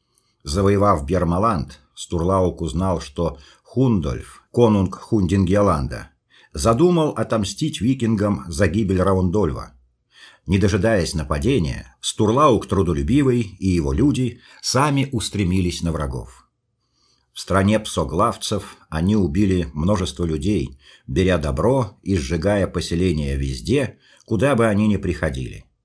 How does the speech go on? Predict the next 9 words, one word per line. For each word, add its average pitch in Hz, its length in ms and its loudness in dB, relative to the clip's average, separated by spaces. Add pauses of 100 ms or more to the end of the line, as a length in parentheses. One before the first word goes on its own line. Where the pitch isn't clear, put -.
(480)
Конунг 104 440 2
Хундольф 104 760 -2 (240)
спешно 101 540 -2
собрал 87 440 0
войско 107 640 -2 (120)
и 87 100 0
двинулся 98 720 -2
против 92 420 -4
Стурлауга. 98 720 -4